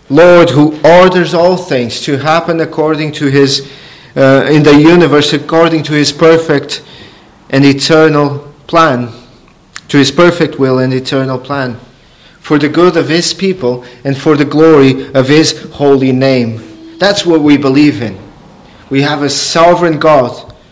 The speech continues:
in control of all things.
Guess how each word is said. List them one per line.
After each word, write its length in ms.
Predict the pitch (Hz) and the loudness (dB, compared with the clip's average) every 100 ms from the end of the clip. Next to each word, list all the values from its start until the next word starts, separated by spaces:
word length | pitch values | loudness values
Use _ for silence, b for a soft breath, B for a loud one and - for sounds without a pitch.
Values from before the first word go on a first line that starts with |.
| b b | b b
in 120 | - 135 | -6 -2
control 500 | 147 135 151 139 139 | -2 0 2 2 2
of 120 | 127 | 2
all 440 | 139 139 135 127 B B | 2 4 2 -2 B B
things. 800 | _ - 160 143 123 113 - - | _ 0 2 2 0 -2 -6 -10